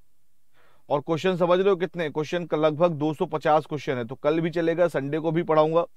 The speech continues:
ठीक है, सारी चीजें कराऊंगा मैं आपको। आइए अगले क्वेश्चन की तरफ आइए। अगला क्वेश्चन है कि दसवें सिख गुरु, गुरु गोविंद सिंह जी ने,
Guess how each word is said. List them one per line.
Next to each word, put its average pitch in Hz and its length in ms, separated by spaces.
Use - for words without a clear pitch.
ठीक 160 120
है, 185 60
सारी 151 300
चीजें 151 280
कराऊंगा 127 340
मैं 117 120
आपको। 104 400
आइए 151 180
अगले 170 200
क्वेश्चन 185 260
की 190 80
तरफ 170 240
आइए। 185 140
अगला 175 340
क्वेश्चन 180 320
है 190 100
कि 202 120
दसवें 165 640
सिख - 400
गुरु, 151 340
गुरु 143 440
गोविंद 160 520
सिंह 156 280
जी 139 120
ने, 143 260